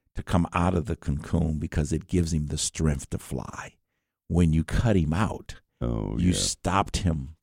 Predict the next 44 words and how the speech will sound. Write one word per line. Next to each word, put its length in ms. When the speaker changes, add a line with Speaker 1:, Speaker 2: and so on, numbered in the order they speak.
Speaker 1:
from, 200
from 200
the 160
struggle 800
to 100
fly." 500
And 160
sometimes 640
when 160
we're 120
going 340
through 180
our 120
troubles 540
and 120
our 120
trials 600
and 120
our 100
problems, 680
God 180
has 140
given 320
us 140
the 120
strength 600
to 80
fly 640
in 140
the 100
next 280
level 400
of 140
our 160
lives. 540
Speaker 2:
That's 160
so 340
good. 420
And 100
it 140
brings 260
up 160
another 340
lie 400